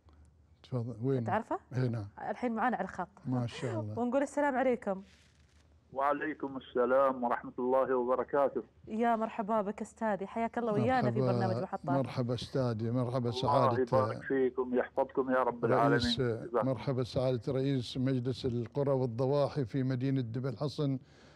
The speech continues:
Speaker 1: فأهلًا وسهلًا بهذه الوجوه الطيبة، طال عمرك.
Speaker 3: الله يبارك فيكم ويحفظكم يا رب العالمين. أنا لي الشرف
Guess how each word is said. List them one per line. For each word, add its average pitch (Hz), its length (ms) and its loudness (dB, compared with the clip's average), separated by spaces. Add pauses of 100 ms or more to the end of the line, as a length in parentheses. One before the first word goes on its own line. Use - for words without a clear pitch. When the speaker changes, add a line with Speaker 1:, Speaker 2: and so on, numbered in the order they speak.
(160)
Speaker 1:
فأهلًا 143 500 2
وسهلًا 135 720 2
بهذه 135 500 2
الوجوه 135 400 2
الطيبة، 139 640 2
طال 131 300 0
عمرك. 127 400 -2 (600)
Speaker 3:
الله 117 400 4
يبارك 110 380 2
فيكم 113 440 -2
ويحفظكم 117 580 -2
يا 113 120 4
رب 110 220 -2
العالمين. 117 500 2 (460)
أنا 160 200 2
لي 151 160 4
الشرف 135 460 2